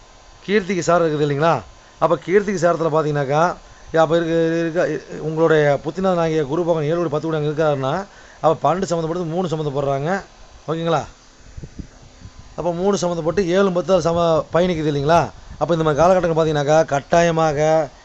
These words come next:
நாம இடம் விட்டு இடம் மாதிரி தாங்க இருக்கணும். இந்த மாதிரி காலகட்டங்கள்ல தொழில் வந்து நிலையா பண்ண முடியாது. தொழில் ஒரு விரயம், தொழில பார்த்து கவனம் வேணும். ஓகேங்களா? தொழில பாத்தீங்கன்னா, திரு-, திருட்டு போறதுக்கு உண்டான வழி, வழி, வழி வகுத்து கொடுக்கும். இந்த மாதிரி கா-, கா-,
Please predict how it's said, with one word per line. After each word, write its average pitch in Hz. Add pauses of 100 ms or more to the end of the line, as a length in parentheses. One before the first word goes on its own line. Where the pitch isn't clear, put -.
(180)
நாம 156
இடம் 143
விட்டு 165
இடம் 151
மாதிரி 147
தாங்க 160
இருக்கணும். 139
இந்த 131
மாதிரி 127
காலகட்டங்கள்ல 147
தொழில் 156
வந்து 156
நிலையா 147
பண்ண 139
முடியாது. 139
தொழில் 147
ஒரு 147
விரயம், 143 (380)
தொழில 160
பார்த்து 143
கவனம் 156
வேணும். 139 (380)
ஓகேங்களா? 151
தொழில 165
பாத்தீங்கன்னா, 151
திரு-, 143
திருட்டு 147
போறதுக்கு 151
உண்டான 143
வழி, 143
வழி, 139
வழி 143
வகுத்து 139
கொடுக்கும். 131
இந்த 131
மாதிரி 147
கா-, 135
கா-, 127